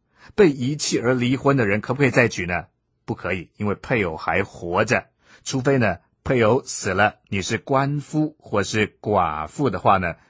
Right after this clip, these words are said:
就可以再行嫁娶。这也是哥林多前书第七章第三十九节到四十节所提到的关于官夫或是寡妇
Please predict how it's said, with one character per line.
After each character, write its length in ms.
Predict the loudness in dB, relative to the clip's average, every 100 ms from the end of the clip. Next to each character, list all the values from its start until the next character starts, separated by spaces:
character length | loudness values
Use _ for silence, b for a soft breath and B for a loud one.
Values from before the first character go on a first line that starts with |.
| b
就 120 | -8
可 140 | -4 -4
以 160 | -4
再 440 | -6 -4 0 0 -2
行 460 | -6 -6 -6 -6
嫁 300 | -4 -4 -2
娶。 320 | -4 -6 -10 _ b b
这 160 | 0
也 120 | 0
是 160 | 0 -2
哥 140 | 0
林 120 | 2 2
多 120 | 0
前 240 | 0 -2
书 180 | 0 -2
第 240 | -2 -6
七 260 | -6 -2 -2
章 280 | 2 0 0
第 120 | -4
三 300 | -2 -2 0
十 140 | -2
九 340 | -6 -2 -2 -4
节 300 | -4 -4 0
到 200 | 0 0
四 200 | 0 -2
十 120 | -2
节 320 | -2 0 0 B B
所 200 | -8 -6
提 120 | 0
到 200 | 2 2
的 180 | 2 -2
关 240 | 0 0
于 80 | 0
官 420 | -2 0 2 0
夫 280 | -2 -4 -4
或 180 | -4 -4
是 140 | -4
寡 420 | -6 -2 0 -2
妇 340 | -4 -2 -2